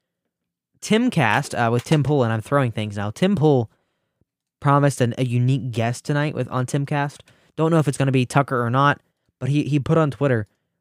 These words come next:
"Fiery guest tonight," or something like that. So we'll see with that.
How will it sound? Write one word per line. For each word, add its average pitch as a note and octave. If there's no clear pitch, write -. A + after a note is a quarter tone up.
"Fiery B2+
guest A2
tonight," G2+
or E2+
something G#2+
like G#2
that. G#2
So A2
we'll C3+
see C3
with A2
that. A#2